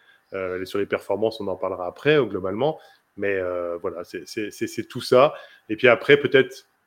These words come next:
sur les moins bonnes choses, en souvenir, c'est sur la fin, là, de sa carrière, là, bah, vraiment dans les derniers moments, c'est sur les petits tacles qu'il se permettait de faire, euh,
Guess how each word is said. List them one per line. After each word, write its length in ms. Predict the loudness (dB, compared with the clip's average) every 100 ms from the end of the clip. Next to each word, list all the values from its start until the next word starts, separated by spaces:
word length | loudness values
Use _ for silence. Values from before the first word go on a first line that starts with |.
| _ _
sur 200 | 0 4
les 300 | 6 6 6
moins 300 | 4 2 4
bonnes 220 | 4 2
choses, 520 | 2 4 4 2 -6 -8
en 120 | -6
souvenir, 480 | -6 -4 2 2 2
c'est 400 | 0 2 0 -6 _ _ _
sur 180 | -4
la 120 | -2 -2
fin, 240 | -2 -2
là, 140 | -2
de 60 | -2
sa 120 | -4
carrière, 520 | -2 -2 0 0 0
là, 100 | 0
bah, 200 | -2 -4
vraiment 280 | -6 -6 -6
dans 80 | -6
les 80 | -6
derniers 220 | -6 -6
moments, 300 | -4 -4 -4 -10 _ _
c'est 180 | -12
sur 260 | -12 -6 -4
les 120 | -2
petits 220 | -4 -10
tacles 420 | 0 0 0 -2 -4
qu'il 140 | -6
se 100 | -20 _
permettait 400 | -2 -2 -4 -8
de 80 | -8
faire, 320 | -2 0 2
euh, 200 | -2 -4